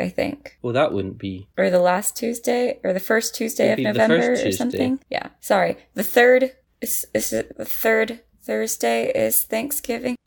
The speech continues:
Speaker 1: I don't know. Our holidays are real fucked up.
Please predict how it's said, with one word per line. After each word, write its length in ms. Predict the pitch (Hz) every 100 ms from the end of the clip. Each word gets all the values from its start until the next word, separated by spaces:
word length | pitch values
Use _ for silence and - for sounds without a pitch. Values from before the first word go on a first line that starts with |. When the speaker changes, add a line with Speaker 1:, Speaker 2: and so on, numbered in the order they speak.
| 185
Speaker 1:
I 120 | 202
don't 200 | 185 -
know. 200 | 170 165
Our 200 | - 233
holidays 520 | 233 196 180 180 175 175
are 140 | 170
real 140 | 180
fucked 360 | 185 180 180 -
up. 320 | 170 170 -